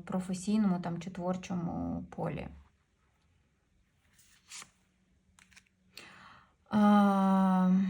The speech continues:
це буде проект нелегкий, ви будете в стані постійної боротьби, тому що буде якась конкуренція,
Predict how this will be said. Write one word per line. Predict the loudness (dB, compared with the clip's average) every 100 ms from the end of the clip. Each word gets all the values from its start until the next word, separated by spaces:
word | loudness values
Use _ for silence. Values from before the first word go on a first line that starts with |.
| -6 -18 -20 -20 _
це | -2 0
буде | 2 2 2 4 4 4 2 0
проект | 0 -2 2
нелегкий, | 2 2 -2 -4 -2 0
ви | 0
будете | 0 0 -2
в | -6 -10
стані | -12 -2 0 2
постійної | 0 -4 -4 0 0 0
боротьби, | -4 -6 -6 -4 -2 0 -2
тому | -2 -2 -2
що | -4
буде | -6 -6
якась | -6 -8 -8
конкуренція, | -8 -6 -4 -2 2 2 0 -4 -4 -2 -2 -4